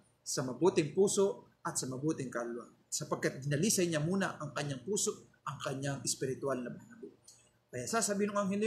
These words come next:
yun, "Mabuting kaluluwa, lumabas ka sa katawang mabuti na iyan." Tungo saan? Tungo sa kapatawaran ng Allah, subhanallah. Tungo sa kapatawaran ng Allah. Doon pa lamang ay binabalitaan na siya,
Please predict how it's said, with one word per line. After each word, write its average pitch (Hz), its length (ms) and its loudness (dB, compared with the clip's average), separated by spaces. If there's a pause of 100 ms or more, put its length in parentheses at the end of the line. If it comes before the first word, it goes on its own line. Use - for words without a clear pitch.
yun, 233 100 2
"Mabuting 202 480 0
kaluluwa, 254 640 4 (160)
lumabas 190 320 4
ka 226 160 2
sa 233 320 2 (160)
katawang 190 400 6
mabuti 208 400 6
na 214 160 2
iyan." 202 320 6 (1120)
Tungo 294 240 6
saan? 294 400 4 (480)
Tungo 254 640 4 (160)
sa - 240 -6
kapatawaran 156 680 2
ng - 40 -8
Allah, 156 720 4
subhanallah. 123 800 -6 (560)
Tungo 294 240 0
sa - 80 0
kapatawaran 254 540 0
ng 233 100 -4
Allah. - 320 -6 (320)
Doon 254 220 -2
pa 233 100 4
lamang 240 400 4 (480)
ay 185 160 4
binabalitaan 180 640 4
na 160 80 -4
siya, 156 240 -4